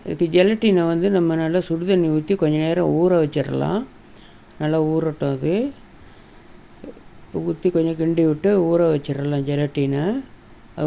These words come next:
ஊறிக்கிட்டு இருக்கட்டும். இப்போ வந்து என்ன செய்யணும், இதுக்கு இன்னொரு அரை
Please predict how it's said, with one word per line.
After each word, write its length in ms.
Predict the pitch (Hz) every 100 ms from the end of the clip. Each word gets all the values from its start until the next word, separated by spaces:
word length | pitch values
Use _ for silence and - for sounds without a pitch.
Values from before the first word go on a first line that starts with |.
| 156
ஊறிக்கிட்டு 380 | 170 165 156 151
இருக்கட்டும். 500 | 147 151 147 160 214 294 - - - - - - - -
இப்போ 140 | 165 175 175
வந்து 160 | 185 208
என்ன 100 | 175 180
செய்யணும், 240 | 180 202
இதுக்கு 200 | 180 165
இன்னொரு 220 | 165 160 160
அரை 120 | 160